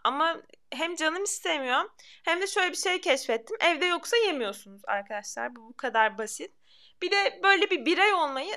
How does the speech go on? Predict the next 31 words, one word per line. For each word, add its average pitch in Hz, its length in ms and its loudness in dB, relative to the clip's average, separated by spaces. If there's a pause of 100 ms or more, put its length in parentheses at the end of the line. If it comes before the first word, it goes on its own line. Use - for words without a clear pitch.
seçmiş 370 440 -8
olmanız 277 420 -2
gerekiyor. 214 480 -6
Ben 269 160 4
mesela 240 280 -6
asitli 254 360 -10
içecek 247 380 -8 (240)
tüketmeyen 202 580 -4
bir 185 100 -18
bireyim. 175 320 -12 (600)
Okey, 214 360 -2
artık 220 360 4
o 220 60 -2
zaman 226 420 -6
hani 240 280 -10
buna 240 160 -4
göre 196 520 -4
davranmaya 196 580 2
başlıyor 180 420 -6
insan. 190 460 -4 (1080)
Ha, 311 160 8
hiç 330 320 4
mi 285 120 4
içmiyorum? 233 640 2 (320)
Bazen 294 420 10
canım 311 280 2
gerçekten 269 520 4
çok 311 220 -10
istiyor - 320 -6
böyle 220 320 -2
bir, 233 160 -4